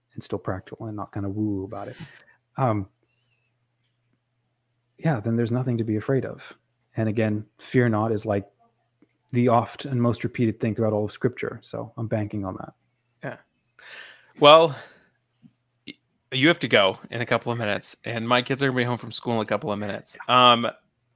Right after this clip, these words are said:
Speaker 2: I wanted to give a quick update. Um,
Speaker 1: Oh, yeah. What
Speaker 2: uh,
Speaker 1: are you working on? So we're taking a break for a couple of months, a little bit of
Speaker 2: Yeah.
Speaker 1: a longer break. So you're working on new things.
Speaker 2: Yes. So, um, I plan to bring,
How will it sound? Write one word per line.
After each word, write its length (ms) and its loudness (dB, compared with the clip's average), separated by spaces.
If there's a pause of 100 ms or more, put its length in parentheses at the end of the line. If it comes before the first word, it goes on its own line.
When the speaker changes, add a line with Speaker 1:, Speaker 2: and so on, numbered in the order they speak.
(120)
Speaker 2:
I 60 2
wanted 240 2
to 100 -2
give 400 -2
a 40 -18
quick 200 -4
update. 480 0 (240)
Um, 480 -6 (400)
Speaker 1:
Oh, 80 4
yeah. 180 6
What 100 2
Speaker 2:
uh, 40 4
Speaker 1:
are 60 4
you 160 2
working 320 2
on? 260 -4
So 120 -2
we're 100 0
taking 260 2
a 40 0
break 260 2
for 80 -4
a 40 -4
couple 240 -2
of 120 -2
months, 460 -4 (100)
a 20 -14
little 160 -2
bit 80 0
of 80 4
Speaker 2:
Yeah. 60 2
Speaker 1:
a 20 0
longer 400 4
break. 380 -4
So 320 2
you're 180 -2
working 320 -2
on 120 -4
new 120 0
things. 420 -8 (300)
Speaker 2:
Yes. 420 -2
So, 760 4
um, 480 -4 (600)
I 100 -12
plan 340 -10
to 60 -8
bring, 440 -12